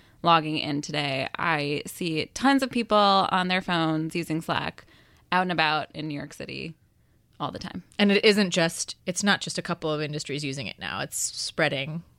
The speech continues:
Speaker 1: Yeah,
Speaker 2: more
Speaker 1: so
Speaker 2: mainstream, right?
Speaker 1: tech, media, startups,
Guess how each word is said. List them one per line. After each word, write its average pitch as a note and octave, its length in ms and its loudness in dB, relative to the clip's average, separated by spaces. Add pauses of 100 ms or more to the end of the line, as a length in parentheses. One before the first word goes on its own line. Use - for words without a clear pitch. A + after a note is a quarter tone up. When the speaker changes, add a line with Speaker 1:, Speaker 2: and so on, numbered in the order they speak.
(120)
Speaker 1:
Yeah, F3 240 2
Speaker 2:
more F3 160 -4
Speaker 1:
so E3 360 4 (220)
Speaker 2:
mainstream, D#3+ 500 -6
right? F#3 220 0 (280)
Speaker 1:
tech, A#3+ 320 2 (160)
media, F3+ 580 2
startups, E3 600 2